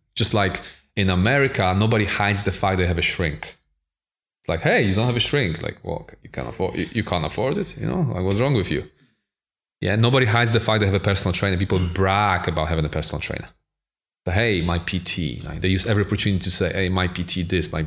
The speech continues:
I, I do it, you know? I find myself doing, "Oh, my P T." So I wanna get to the point that I know it's just a matter of time, maybe ten years, when people say as openly about having a life coach as they now say about having a P T.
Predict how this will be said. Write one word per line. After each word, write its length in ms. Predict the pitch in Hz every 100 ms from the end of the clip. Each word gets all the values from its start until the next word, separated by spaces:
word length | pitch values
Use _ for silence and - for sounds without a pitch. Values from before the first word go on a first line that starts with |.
| -
I, 340 | 110 117 113
I 40 | 147
do 160 | 104
it, 180 | 76 - - _ -
you 60 | 90
know? 160 | 95 117 - _ _ - - - - - -
I 120 | 101
find 180 | 107 98
myself 280 | 90 95 90
doing, 120 | 107
"Oh, 80 | 110
my 160 | 92
P 180 | 85 90
T." 260 | 87 101 98 _ _ - - - _ _ -
So 160 | -
I 100 | 101
wanna 220 | 113 127 127
get 220 | 127 117
to 80 | 120
the 80 |
point 160 | 107 110
that 100 | 107
I 80 | 104
know 280 | 110 117 117
it's 100 | 107
just 220 | 101 -
a 20 |
matter 180 | 95 90
of 120 | 82
time, 200 | 98 90
maybe 160 | 92 92
ten 280 | - 101
years, 640 | 98 98 123 135 - - - _ _ _
when 160 | 110 92
people 320 | - 113 104
say 240 | - 104
as 180 | 95 - 113
openly 500 | 104 104 98 95 92
about 260 | 87 90
having 240 | 92 90 87
a 60 |
life 260 | 87 87 87
coach 200 | 90 101
as 100 | 92
they 80 | 90
now 220 | 90 87
say 220 | 87 87
about 160 | 85 82
having 160 | 82
a 40 | 80
P 120 | 82
T. 280 | 78 80